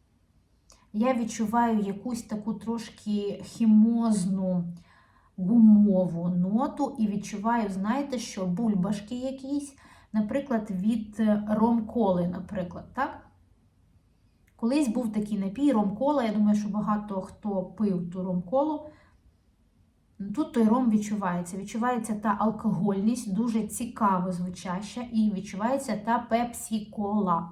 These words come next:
Колись, коли я була маленька, мій тато їздив в командіровки в Прибалтику і привозив звітам такі класні жуйки в подушечках, в які були начи-, е, в яких були начинка з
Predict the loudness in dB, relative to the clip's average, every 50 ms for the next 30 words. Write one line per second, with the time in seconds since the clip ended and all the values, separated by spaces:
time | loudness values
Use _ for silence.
0 | -12 -12 -8 -4 -4 -2 -2 -4 -8 -10 -12 -6 -2 -2 0 0 0 0 0 0
1 | 0 0 -2 -2 -2 -2 -2 -4 -4 -4 -2 -4 -4 -2 -4 -4 -4 -4 -4 -2
2 | -2 -2 -2 -2 -2 -2 -6 -8 -8 -8 -6 -6 -4 -4 -4 -6 -6 -8 -8 -10
3 | -12 -10 -10 -10 -8 -10 -12 -16 -18 -20 -20 -20 -20 _ -8 -2 0 0 4 6
4 | 6 8 6 6 4 -2 -6 -6 -6 -6 -8 -6 -4 -2 -2 -2 0 0 0 2
5 | 4 4 2 2 0 -2 -4 -4 -4 -4 -4 -2 -2 -4 -2 -2 -4 -6 -6 -8
6 | -8 -4 -2 -2 -2 -2 -4 -6 -6 -6 -6 -6 -6 -6 -8 -8 -8 -8 -6 -6
7 | -6 -6 -6 -8 -10 -8 -6 -6 -4 -4 -4 -6 -6 -4 -6 -6 -4 -4 -4 -4
8 | -2 -2 0 0 0 -2 -4 -6 -8 -8 -10 -8 -8 -8 -8 -10 -8 -8 -6 -2
9 | -2 -2 -2 -2 -4 -4 -2 -2 0 0 0 0 -2 -4 -6 -6 -6 -6 -2 0
10 | 2 2 2 2 0 2 2 2 2 2